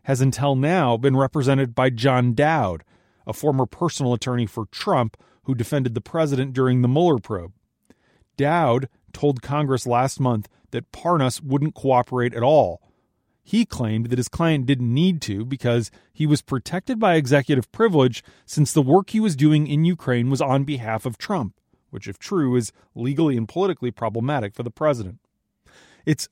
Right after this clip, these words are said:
unclear whether House Democrats would be willing to grant Parnas congressional immunity in order to secure his testimony. Such immunity is a very seldom granted privilege that prevents prosecutors from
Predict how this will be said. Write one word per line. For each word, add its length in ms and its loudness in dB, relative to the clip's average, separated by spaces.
unclear 720 2
whether 300 0
House 300 0
Democrats 580 0
would 140 -4
be 80 0
willing 320 0
to 80 -2
grant 480 -2
Parnas 500 0
congressional 720 2
immunity 580 2
in 100 2
order 300 4
to 80 2
secure 480 -4
his 160 -4
testimony. 640 -4
Such 260 2
immunity 440 4
is 120 -2
a 220 0
very 520 4
seldom 440 0
granted 420 -4
privilege 520 0
that 140 0
prevents 340 4
prosecutors 720 -2
from 320 -2